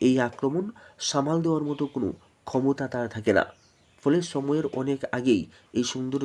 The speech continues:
পৃথিবী থেকে বিদায় নিতে হয়। আর পুলিশ প্রশাসনের এক শ্রেণীর আধিকারিক তাদের অমানবিক মুখ নিয়ে আমোদ প্রমোদে ব্যস্ত হয়ে পড়ে। ঘটনা উদয়পুরে। তৈবান্দাল ইংলিশ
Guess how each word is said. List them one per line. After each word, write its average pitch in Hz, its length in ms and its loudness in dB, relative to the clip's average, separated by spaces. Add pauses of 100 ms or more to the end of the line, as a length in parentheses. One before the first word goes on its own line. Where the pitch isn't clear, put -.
পৃথিবী 135 300 -6
থেকে 120 240 -2 (400)
বিদায় 123 420 -4
নিতে 117 140 -6
হয়। 101 240 4 (680)
আর 120 140 -2 (140)
পুলিশ 131 240 -2 (100)
প্রশাসনের 156 520 -2 (880)
এক 135 240 8
শ্রেণীর 170 420 4
আধিকারিক 139 480 -2 (120)
তাদের 131 240 4 (120)
অমানবিক 147 420 2 (160)
মুখ 135 180 -4
নিয়ে 107 220 0 (580)
আমোদ 143 340 2
প্রমোদে 151 420 0
ব্যস্ত 131 300 -2
হয়ে 120 220 0
পড়ে। 110 140 6 (480)
ঘটনা 135 420 4
উদয়পুরে। 123 480 4 (800)
তৈবান্দাল 156 480 6 (440)
ইংলিশ 175 360 6